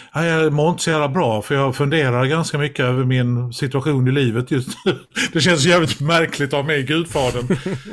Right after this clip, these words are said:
Speaker 1: Det är ju inte alltid att man får ta del av vad Michael känner, eller, liksom, vad han tänker, utan han är ganska hemlig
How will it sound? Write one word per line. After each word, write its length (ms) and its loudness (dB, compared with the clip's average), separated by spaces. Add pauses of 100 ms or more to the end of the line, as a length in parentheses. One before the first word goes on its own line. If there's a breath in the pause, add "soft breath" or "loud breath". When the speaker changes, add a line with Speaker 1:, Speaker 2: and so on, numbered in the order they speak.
(420 loud breath)
Speaker 1:
Det 100 -4
är 20 0
ju 60 2
inte 140 0
alltid 320 0
att 100 -6
man 160 -2
får 80 -2
ta 260 -4
del 420 0
av 140 -2
vad 240 -2
Michael 380 -4
känner, 520 -2 (320)
eller, 160 -4
liksom, 360 -4
vad 140 0
han 180 -4
tänker, 600 -4
utan 200 -2
han 160 -2
är 40 -2
ganska 360 -2
hemlig 600 -2